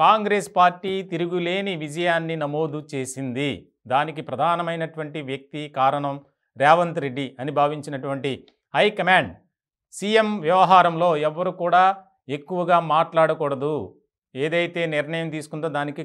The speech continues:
కట్టుబడి ఉండాలి అనేది కూడా ఒక క్లియర్ కట్ ఇండికేషన్స్, ఆదేశాలు ఇచ్చినట్లు కూడా తెలుస్తుంది. మొత్తానికి కాంగ్రెస్ పార్టీని పూర్వపు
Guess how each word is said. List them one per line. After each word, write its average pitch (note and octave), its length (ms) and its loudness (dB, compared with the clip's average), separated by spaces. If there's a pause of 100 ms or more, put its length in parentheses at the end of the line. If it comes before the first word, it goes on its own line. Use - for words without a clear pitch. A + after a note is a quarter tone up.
కట్టుబడి D3 460 -4
ఉండాలి C3 340 0 (200)
అనేది C3 320 -8
కూడా D3+ 180 4 (400)
ఒక D#3 100 0 (200)
క్లియర్ F3+ 320 -2
కట్ E3+ 220 -2 (240)
ఇండికేషన్స్, D3+ 640 -8 (120)
ఆదేశాలు C#3 420 -2
ఇచ్చినట్లు C#3 420 -8
కూడా C#3+ 200 0
తెలుస్తుంది. A2 380 -8 (100)
మొత్తానికి F#3 440 -2 (520)
కాంగ్రెస్ A3 540 2
పార్టీని F3 460 2 (460)
పూర్వపు F#3 460 2